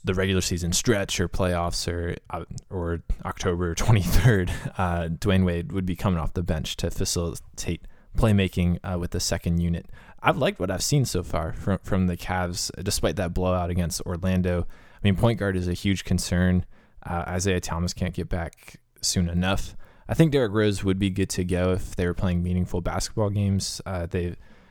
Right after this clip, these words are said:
are just being cautious with him. He's gonna miss the next two games, and then he should be good to go, uh, or come back and, and start for them. But I, I,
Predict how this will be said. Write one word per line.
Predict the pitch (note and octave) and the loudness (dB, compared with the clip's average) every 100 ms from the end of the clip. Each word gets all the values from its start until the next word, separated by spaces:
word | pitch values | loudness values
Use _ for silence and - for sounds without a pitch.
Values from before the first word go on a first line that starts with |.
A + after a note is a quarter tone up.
| - | -10
are | G2+ | -4
just | F#2 F2 - | -2 -2 -2
being | - F2+ F2 | -2 0 0
cautious | - D#2+ - F2 | -2 -2 -2 -2
with | F2+ - | -2 2
him. | F2 | 2
He's | F2+ F#2 | 2 2
gonna | F2 | 0
miss | F2 F2 | 0 0
the | - | -2
next | E2+ - - | -2 -4 -6
two | F2+ F2 | -4 -2
games, | F2+ E2+ E2+ | -2 -2 -2
and | F2+ E2+ | -2 -2
then | F2 F2 | -4 -6
he | F2 | -6
should | - F2+ | -6 -4
be | F2+ | -4
good | F2+ F2+ - | -2 -4 -2
to | F#2 | -4
go, | E2+ F2 E2 - - - - - | 0 0 0 -4 -14 -20 -16 -8
uh, | F2+ E2+ - - | -6 -6 -8 -8
or | F#2 - - | -10 -10 -4
come | F#2 F2 | 0 0
back | F2 E2+ | 0 -2
and, | F2+ F2+ | -4 -2
and | F2+ | -4
start | - E2 C#2 | -2 -2 -2
for | G2 | 0
them. | F#2 F#2 F2 - - - - | 2 2 0 -6 -20 -20 -4
But | G#2 | -2
I, | D#2 E2 | -2 -6
I, | - | -6